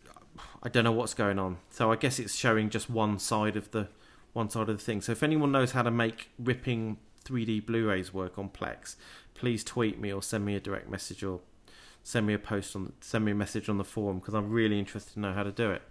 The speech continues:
Um, but yeah, Plex on Xbox One. Honestly, guys, I, I don't play any games on Xbox, but very impressed with Xbox,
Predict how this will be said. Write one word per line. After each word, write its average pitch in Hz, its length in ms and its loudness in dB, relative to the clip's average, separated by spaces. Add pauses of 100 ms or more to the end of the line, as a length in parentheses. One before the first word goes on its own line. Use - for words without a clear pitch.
(680)
Um, 104 400 4 (1300)
but 143 80 4
yeah, 170 200 6 (100)
Plex - 340 4
on 123 60 2
Xbox 123 360 -4
One. 117 300 2
Honestly, 135 440 4
guys, 101 360 0 (480)
I, 107 120 -10 (140)
I 131 60 4
don't 135 240 6
play 127 120 6
any 113 120 4
games 95 300 0
on 98 80 -2
Xbox, 85 460 -6 (100)
but 98 180 -2 (640)
very 113 280 8
impressed 95 380 -4
with - 100 -10
Xbox, - 640 -16